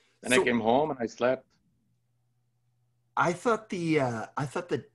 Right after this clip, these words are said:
Speaker 2: the sandwich shop closed down.
Speaker 1: You know what? A business is, uh, is, is, is an addiction.
Speaker 2: Mm-hmm.
Speaker 1: It's real addiction. You cannot just pull yourself. Like, unless you have a,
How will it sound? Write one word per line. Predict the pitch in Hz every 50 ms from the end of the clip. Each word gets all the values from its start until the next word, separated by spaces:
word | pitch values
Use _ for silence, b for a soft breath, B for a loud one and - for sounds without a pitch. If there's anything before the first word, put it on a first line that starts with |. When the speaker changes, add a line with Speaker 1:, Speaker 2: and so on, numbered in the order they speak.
| _
Speaker 2:
the | - 123
sandwich | 120 - - 151 139 143 147 139 131 117 -
shop | - - - 131 117 - - _ _ _ _
closed | - - - 131 120 107 101 -
down. | 107 110 131 143 123 - - _ _ _ _ _ _ _ _ _ _ _ _ _ _ _ - -
Speaker 1:
You | 135
know | 131 123
what? | 120 127 135 147 - - _ _ _ _ _ _ _ _ _ _ _ _ _ - -
A | 139
business | 113 101 101 160 185 180 143 180 175 165 170 160 - - - _ _ _ _ _ _ -
is, | 139 135 127 123 120 117 107 104 95 92 110
uh, | 113 110 110 110 104 101 - _ _ -
is, | 110 117 - - -
is, | 143 135 - - _ -
is | 143 127 - - 131 120
an | 170 156
addiction. | 135 117 107 156 151 - - - - 82 - - _ _ _ _ _ _ _ _ _ -
Speaker 2:
Mm-hmm. | 104 104 104 104 107 107 _ _ _ _ _ _ _ _ _ _ _ _ _ _ -
Speaker 1:
It's | 135 - - -
real | 131 131
addiction. | 131 117 101 156 139 - - - 92 82 78 - _ _ _ _ _ _ _ _ _ _ _ _ _ _ _ _
You | - 139 156
cannot | - 180 190 208 165
just | 185 - - -
pull | 156 156
yourself. | 143 131 - - 160 147 127 -
Like, | - 156 151 -
unless | 180 190 180 170 160 -
you | 156
have | 151 147 139
a, | 135 117